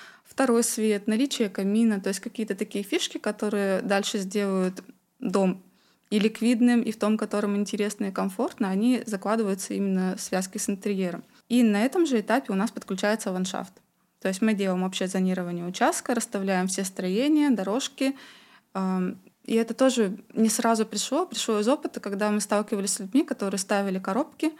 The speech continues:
потом заходили, и, или строители им говорили, "А как пойдут дорожки дальше?" Человек встаёт, "А я не знаю.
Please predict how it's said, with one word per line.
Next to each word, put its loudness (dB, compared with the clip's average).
потом 4
заходили, 0
и, -2
или 2
строители 2
им 4
говорили, 0
"А 0
как 2
пойдут 0
дорожки -2
дальше?" -2
Человек -6
встаёт, -4
"А -2
я 0
не -4
знаю. 0